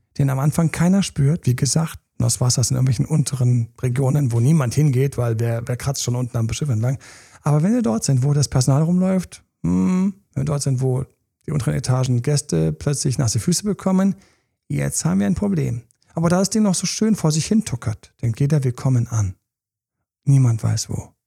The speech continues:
Niemand weiß wo. Also, was wir im Grunde genommen machen müssen, ist, wir müssen uns von Anfang an bewusst sein, auf diesen Typus stehe ich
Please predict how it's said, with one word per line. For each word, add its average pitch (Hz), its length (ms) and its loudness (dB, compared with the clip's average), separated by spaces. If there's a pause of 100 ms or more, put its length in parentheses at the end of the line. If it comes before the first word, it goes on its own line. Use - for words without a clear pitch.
(680)
Niemand 127 220 0
weiß 123 200 -2
wo. - 180 -6 (680)
Also, 135 420 -2 (580)
was 151 340 0
wir 214 180 0
im 185 100 0
Grunde 180 260 2
genommen 160 320 4
machen 127 340 2
müssen, 143 260 2
ist, 123 400 -2 (340)
wir 131 160 4
müssen 156 340 2
uns 190 240 -2
von 120 300 0
Anfang 175 680 2
an 135 280 2
bewusst 139 480 0
sein, 160 420 0 (380)
auf - 320 -6 (240)
diesen 156 560 0
Typus - 360 -2
stehe 123 340 -2
ich 147 340 -6